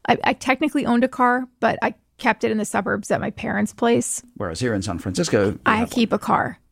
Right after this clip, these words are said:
Speaker 1: Yeah. And I realize that I'm part of the problem, but I feel very attached to my car. And I think,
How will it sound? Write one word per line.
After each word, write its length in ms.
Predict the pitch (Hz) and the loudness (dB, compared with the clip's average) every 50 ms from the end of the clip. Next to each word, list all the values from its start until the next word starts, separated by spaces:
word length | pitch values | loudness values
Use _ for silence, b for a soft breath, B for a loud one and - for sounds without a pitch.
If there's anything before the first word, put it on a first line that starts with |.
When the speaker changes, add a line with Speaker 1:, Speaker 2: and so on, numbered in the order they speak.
| _ - | _ 2
Speaker 1:
Yeah. 300 | 240 226 208 190 190 - | 4 4 4 4 2 0
And 160 | - - 240 | -2 -2 0
I 60 | 233 | 0
realize 380 | 233 233 233 247 262 262 240 233 | 0 2 2 4 4 4 4 2
that 120 | 233 226 | 2 2
I'm 320 | - - 220 214 220 226 b b b b b b b b - | 2 2 2 2 0 -4 b b b b b b b b 0
part 220 | - 254 254 240 | 4 4 4 4
of 80 | 226 226 | 2 0
the 80 | 240 | -4
problem, 580 | - - - 214 208 233 233 285 311 320 320 302 269 | -8 -8 -4 0 0 2 2 2 2 0 0 -2 0
but 80 | - 240 | 2 2
I 100 | 226 240 | 2 2
feel 320 | - - - 320 392 370 254 | 0 0 2 4 4 4 4
very 300 | 196 226 277 285 269 233 | 4 6 6 6 6 4
attached 400 | 220 - - 262 254 - - - | 2 0 -2 -2 -2 -2 -2 -2
to 60 | 262 | -2
my 160 | 220 208 208 | -2 -2 -4
car. 480 | 208 - - 226 214 - - - - - | -6 -2 0 2 2 2 0 -4 -6 -2
And 120 | 254 240 | 0 2
I 120 | 240 254 269 | 2 2 2
think, 360 | 262 - 480 508 - - _ | 0 -2 -6 -6 -8 -16 _